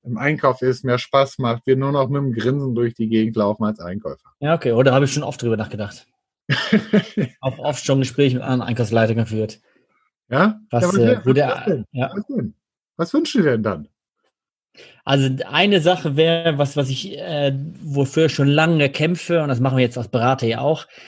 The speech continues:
Speaker 2: ist, dass der Einkauf, ähm, einfach mal auf Augenhöhe mit Vertrieb und Produktion wäre.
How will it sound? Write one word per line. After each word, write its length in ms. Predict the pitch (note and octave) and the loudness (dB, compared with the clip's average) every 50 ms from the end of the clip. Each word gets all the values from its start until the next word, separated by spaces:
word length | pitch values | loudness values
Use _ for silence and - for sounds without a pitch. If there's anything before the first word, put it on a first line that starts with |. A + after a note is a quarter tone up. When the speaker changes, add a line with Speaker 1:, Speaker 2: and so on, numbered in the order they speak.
| - - _ _ | -20 -20 _ _
Speaker 2:
ist, 160 | - A#2 - | -8 -2 0
dass 160 | C#3 C3 - - | 0 0 2 2
der 180 | C3 A#2+ A2+ | 0 0 2
Einkauf, 680 | A2+ C3 D3+ E3+ E3+ - E3 D3+ D3+ D#3 C#3 - - - - | 2 2 2 2 2 2 2 4 4 2 2 -2 -8 -14 -10
ähm, 480 | D#3 F3+ C#3+ C#3 C3+ C3 C3 C3+ C3 C3+ | -4 -2 2 2 2 2 2 2 0 -2
einfach 380 | - - D3+ C#3 - C#3 B2 | -4 -6 -8 -4 -2 -2 0
mal 300 | B2 B2+ C3 C3 C#3 C3+ | 2 2 2 2 0 -2
auf 260 | C3+ - B2+ - - - - | -4 -6 -8 -10 -12 -16 -8
Augenhöhe 640 | - D#3+ E3+ F#3 F#3 F3+ E3+ C#3+ D3+ D#3+ E3+ E3+ D#3+ | -2 2 4 4 4 4 4 4 4 4 4 4 4
mit 160 | D3+ D3 C3+ | 2 0 -2
Vertrieb 400 | - - B2+ - - D#3+ D3 C3+ | -2 -6 -8 -4 -2 -2 0 0
und 120 | C#3 B2 | 0 0
Produktion 440 | A#2 C3+ C3 A#2+ B2 - B2+ B2+ A#2+ | 2 2 2 2 2 2 2 2 2
wäre. 340 | A2 A2 G#2+ G2+ F#2+ F#2+ F#2+ | 2 0 0 -2 -4 -6 -10